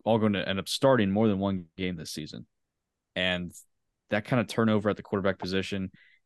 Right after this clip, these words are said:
and, uh, again, I, I'm beating a dead horse here, in a stacked A F C, granted in a not so great division, but ag-, again, just, I mean, you, you look around the offense, even with D-Hop and Derrick Henry, I mean, it's just not really that great,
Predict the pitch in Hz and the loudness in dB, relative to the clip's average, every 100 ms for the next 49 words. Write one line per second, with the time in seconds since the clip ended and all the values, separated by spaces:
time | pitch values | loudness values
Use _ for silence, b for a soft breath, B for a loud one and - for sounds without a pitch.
0 | - 85 80 78 _ _ 85 85 92 101 | -16 -10 -10 -10 _ _ -10 -4 -2 0
1 | 104 98 - 82 - - - - - 107 | 0 -4 -12 -14 -14 -14 -18 -10 -2 0
2 | 107 98 95 95 104 - 92 87 82 - | 0 2 0 2 0 0 -4 -4 -2 -2
3 | - 107 110 113 104 104 101 - 101 95 | 0 2 2 2 0 0 0 -2 -4 -4
4 | _ _ _ 117 131 135 117 113 104 101 | _ _ _ 0 4 4 4 4 4 2
5 | 98 - - 113 117 - 117 107 90 107 | -2 -6 -4 2 2 2 2 2 2 -2
6 | - 90 117 156 120 110 110 _ _ _ | -2 -4 0 2 2 0 -2 _ _ _
7 | _ _ _ _ - 110 98 - _ _ | _ _ _ _ 0 2 2 -2 _ _
8 | _ _ _ - 107 110 - - 104 120 | _ _ _ -8 -8 -10 -14 -8 -2 0
9 | 113 104 104 - _ _ _ _ _ _ | 2 0 -4 -8 _ _ _ _ _ _
10 | _ _ _ _ _ _ _ - 127 127 | _ _ _ _ _ _ _ 0 2 2
11 | 120 127 143 160 156 143 107 127 123 110 | 0 0 2 4 4 2 2 2 2 0
12 | 123 139 123 107 117 110 104 104 - - | 0 2 2 2 2 2 2 0 -2 -8
13 | 104 95 92 104 104 - 101 98 95 90 | -4 -4 -2 0 0 0 -2 0 0 -2
14 | - 95 95 101 110 - 101 101 69 101 | -4 -4 -4 -4 -6 -6 -2 -2 0 -2
15 | 98 92 95 - - 98 110 | -2 0 -2 -4 -4 -2 -4